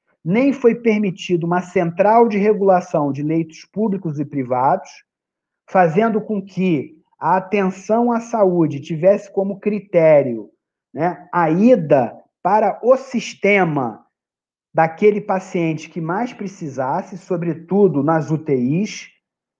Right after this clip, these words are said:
tá certo? E nem foi possível, muitas vezes, o Estado utilizar de forma adequada os leitos disponibilizados, seja no pre-, no setor privado contratado e conveniado ao sus, seja no setor privado privado.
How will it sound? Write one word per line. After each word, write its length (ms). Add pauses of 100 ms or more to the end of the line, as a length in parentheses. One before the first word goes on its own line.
(880)
tá 140
certo? 640 (840)
E 280
nem 300
foi 240
possível, 880
muitas 480
vezes, 500
o 120
Estado 760
utilizar 1120 (1700)
de 180
forma 400
adequada 680
os 220
leitos 460
disponibilizados, 1000
seja 300
no 120
pre-, 340
no 100
setor 440
privado 560
contratado 600
e 40
conveniado 580
ao 80
sus, 340
seja 280
no 80
setor 380
privado 480
privado. 520